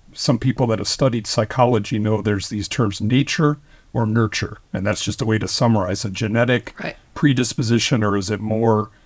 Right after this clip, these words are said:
Speaker 1: related to the influences we have, like parental influence, teachers, friends? Do we learn it from our environment, or are we born with it? And the easy answer is both.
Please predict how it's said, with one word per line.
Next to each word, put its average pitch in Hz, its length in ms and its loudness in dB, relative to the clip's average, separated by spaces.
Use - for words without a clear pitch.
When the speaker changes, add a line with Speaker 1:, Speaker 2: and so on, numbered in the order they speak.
Speaker 1:
related 110 460 2
to 110 180 0
the 98 380 -6
influences 123 680 0
we 107 120 0
have, 98 260 2
like 90 160 -6
parental 110 640 2
influence, 104 840 -4
teachers, 107 640 0
friends? 104 540 0
Do 107 240 -2
we 107 100 2
learn 117 280 4
it 113 60 -4
from 123 220 0
our 107 120 2
environment, 123 540 2
or 110 60 0
are 107 40 0
we 98 120 0
born 110 380 0
with 92 160 -10
it? 95 160 -8
And 117 140 2
the 127 140 0
easy 156 280 4
answer 110 300 2
is 95 80 -6
both. - 500 -6